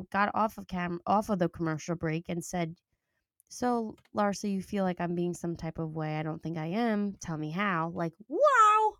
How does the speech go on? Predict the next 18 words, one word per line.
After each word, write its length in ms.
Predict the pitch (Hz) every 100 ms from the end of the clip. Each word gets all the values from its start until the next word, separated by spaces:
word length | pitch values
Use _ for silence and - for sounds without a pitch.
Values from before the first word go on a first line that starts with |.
| _ _ -
That's 220 | 302 -
usually 320 | 311 311 311
not 160 | 294 320
what 120 | 311
happens 380 | 330 330 302 277
on 140 | 254
T 140 | 247 247
V." 240 | 254 240 - - - - -
Um, 460 | 220 208 202 202 -
but 100 | 254
I 100 | 339
do. 140 | 294 285
I 100 | 220
think 220 | 254 240
Tamron 320 | 247 233 233
Hall 160 | 220 214
was 140 | 202
asking, 500 | 196 196 - 196 190